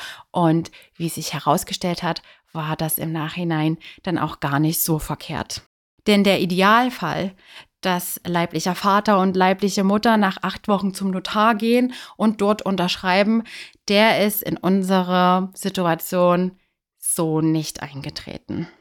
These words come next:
Was das genau bedeutet hat und vor allem, wie sich das angefühlt hat,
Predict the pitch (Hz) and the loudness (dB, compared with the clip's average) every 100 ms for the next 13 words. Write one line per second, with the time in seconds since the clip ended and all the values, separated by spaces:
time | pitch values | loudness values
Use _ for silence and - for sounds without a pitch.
0 | _ - 175 - 175 - 190 220 208 196 | _ -6 -4 -2 -2 0 4 4 2 0
1 | 180 208 214 247 254 - - _ _ 185 | -2 -2 -2 -2 -4 -12 -20 _ _ 0
2 | 180 - - 185 190 196 - _ - 175 | 0 0 2 4 4 2 -2 _ -2 0
3 | 180 - 214 208 - - 185 185 190 - | -2 -2 -2 0 -2 0 0 0 -2 0
4 | 214 214 233 233 | -2 0 -2 -2